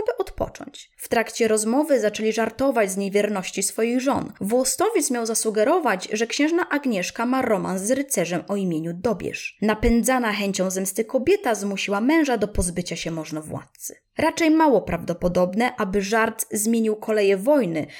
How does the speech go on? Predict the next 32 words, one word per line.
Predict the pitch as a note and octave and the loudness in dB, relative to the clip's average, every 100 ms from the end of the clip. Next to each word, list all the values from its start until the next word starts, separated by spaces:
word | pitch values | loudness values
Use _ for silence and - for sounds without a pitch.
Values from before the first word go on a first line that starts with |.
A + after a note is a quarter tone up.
| - | -8
ale | - A3 | 0 0
z | A3 | 2
drugiej | C#4+ F4+ B3 | 0 2 0
strony | - - F#3+ F3+ G3 | -2 -2 -2 -2 -4
z | G3 | -4
dziwniejszych | A#3 A#3 C4 C4 C4+ - | -2 2 4 4 -2 0
powodów | A#3 F#3 F3+ F3+ | 0 0 0 -2
wybuchały. | F#3 G3 - A3+ C2 - - - - _ | -4 -4 -4 -4 -2 -4 -8 -20 -20 _
Kto | - F#4 | -2 0
wie, | F4+ C#4+ E3+ - - _ | 0 0 0 -4 -18 _
czy | - C4 | -4 2
nieopatrzny | C4+ C#4 C4+ D#4 D#4 E4+ E4 | 2 2 0 -2 -2 2 2
żart | C4+ G#3 - - | 4 0 0 -2
nie | C4 | 0
był | B3+ | 0
tylko | C4 C4 B3 | -2 -2 0
pretekstem, | - A#3+ - D#4+ - - D#3+ F#2 - - - | 2 2 0 -2 -2 -2 -2 -4 -8 -20 -8
aby | A3+ B3 | 0 4
rozdmuchać | C4 B3+ A3+ C#4 C#4+ - D3+ - | 4 2 4 6 6 0 -10 -4
od | C4 B3 | -2 -2
dawna | A#3 A3 E3+ E3+ | -2 -4 -4 -6
tlący | - F#3 D#3 - | -6 -8 -8 -8
się | F3+ - | -8 -6
ogień. | - D#3+ - - - _ _ _ _ _ _ | -6 -8 -10 -16 -16 _ _ _ _ _ _
Zachowanie | F#3+ A3+ A#3 A3+ C#4 C#4 | -4 -2 0 0 2 2
samego | B3 A#3 A#3 G#3+ | 0 -2 -2 -2
Piotra | G#3+ C4+ C#4+ - A3+ G#3 | -2 0 -2 -2 -4 -2
można | G#3 A3 G#3+ A3 | -2 -4 -2 -4
było | G#3+ C4 B3 | 0 2 2
odebrać | G#3+ G#3 G3+ G3 F#3 | 0 0 0 0 -2
jako | F3 - | -8 -8
zdradę. | D#3 E3+ - D#3 F3+ | -12 -12 -12 -10 -12